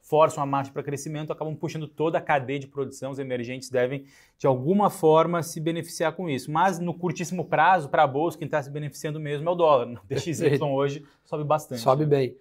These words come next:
Speaker 2: Então, acho que esse é um ponto importante. Saíram dados também do pib da zona do euro, mostrando um aumento aí, um crescimento de dois vírgula dois por cento no terceiro tri. É, olhando aqui, tá? Como o Álvaro já comentou, dólar mais forte, né? As bolsas de lado,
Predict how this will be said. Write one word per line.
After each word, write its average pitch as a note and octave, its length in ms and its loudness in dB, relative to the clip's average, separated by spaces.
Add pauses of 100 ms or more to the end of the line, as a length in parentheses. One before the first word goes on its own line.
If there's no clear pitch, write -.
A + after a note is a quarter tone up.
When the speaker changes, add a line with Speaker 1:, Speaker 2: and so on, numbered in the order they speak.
(680)
Speaker 2:
Então, E3+ 120 6
acho F#3 140 4
que G#3+ 60 2
esse G3 80 2
é G#3 40 6
um G3 40 2
ponto G3+ 180 2
importante. G#3+ 480 4
Saíram G#3+ 280 6
dados G#3 220 6
também G3+ 420 4
do E3+ 120 0
pib G3+ 460 0
da E3 200 8
zona F3 200 2
do F3+ 140 4
euro, A3 200 6
mostrando F3 360 0
um E3 100 4
aumento D#3+ 380 2
aí, D3 140 0
um D3 40 -4
crescimento D3+ 320 -2
de C#3 60 -6
dois D#3+ 160 2
vírgula D#3+ 220 -2
dois C#3+ 160 -2
por - 220 -12
cento E3+ 420 -6
no D#3 140 -2
terceiro D3 460 -2
tri. B3 440 0 (1120)
É, D#3+ 440 8 (440)
olhando G#3 280 6
aqui, G#3 280 6
tá? F#3 300 10
Como F3 140 2
o - 20 8
Álvaro F#3 160 8
já F#3+ 80 4
comentou, F#3 420 2
dólar F3 220 2
mais F#3 160 4
forte, A#3 720 8
né? F3+ 200 4
As F3 100 4
bolsas F3+ 500 2
de D#3+ 180 2
lado, G#3 460 10